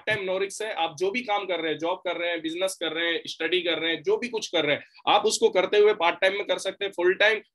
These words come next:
unlimited potential है। फुल टाइम जब मैंने किया तो मुझे क्या मिला, आगे देखेंगे आप।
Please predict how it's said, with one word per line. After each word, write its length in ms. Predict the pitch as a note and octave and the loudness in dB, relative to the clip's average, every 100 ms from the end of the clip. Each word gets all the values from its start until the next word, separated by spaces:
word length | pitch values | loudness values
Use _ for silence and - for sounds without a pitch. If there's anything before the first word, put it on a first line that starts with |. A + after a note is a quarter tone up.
| _ D3+ | _ 2
unlimited 560 | F#3 A3+ A3+ A3 A3 | 4 6 4 2 -2
potential 520 | G#3 F#3 F3 F3+ F3+ | -2 -4 -4 -2 0
है। 80 | D3 B2+ | 0 -2
फुल 340 | - G3+ A3+ | 0 0 0
टाइम 380 | A3+ G#3+ A3 A3 - | -2 -2 -2 -4 -10
जब 180 | C#3 E3+ | -4 -2
मैंने 260 | F#3+ G3 G3+ | 0 0 -2
किया 280 | - E3+ D#3 | 0 2 2
तो 140 | D#3+ | 0
मुझे 300 | D3+ D#3+ G#3+ | -4 -2 -2
क्या 180 | G#3+ F#3 | 0 -2
मिला, 260 | F3 F3+ F3+ | -2 -2 -2
आगे 200 | E3 E3 | -4 -4
देखेंगे 380 | D#3 E3+ E3+ | -6 -6 -2
आप। 200 | E3 E3 | -2 -2